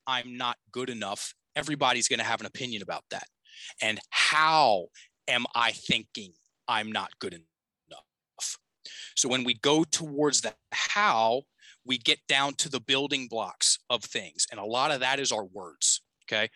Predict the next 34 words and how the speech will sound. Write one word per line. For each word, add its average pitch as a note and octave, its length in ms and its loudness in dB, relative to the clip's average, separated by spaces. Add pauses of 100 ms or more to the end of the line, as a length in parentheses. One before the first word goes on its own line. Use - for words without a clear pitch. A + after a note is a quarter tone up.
(220)
We A#2+ 80 -6
talk C3+ 240 0
a C3+ 40 -2
lot B2+ 200 2
about B2+ 240 0
spells - 840 4
in A2 200 -8
this - 320 2 (120)
line G#2+ 280 -2
of F#2 80 -12 (100)
work, - 280 -20 (580)
okay? G#2+ 280 0 (220)
Yeah, C3 200 4 (260)
spells, A#2 420 0
like A#2 140 -2
magic A#2 340 0
spells. - 340 -6 (300)
The - 80 -10
definition F3 480 2
of D#3 80 0
a C#3 60 0
spell C#3 540 4
is A#2+ 120 0
a A2+ 140 0 (240)
word D3 440 -2 (360)
or A#2+ 160 -2
a A#2 160 0
combination D3 800 -2
of A2 140 -6
words A#2 520 -2 (120)
of A#2 240 -2
great A#2+ 360 0 (120)
influence, G#2+ 760 -2 (960)
okay? G#2 240 0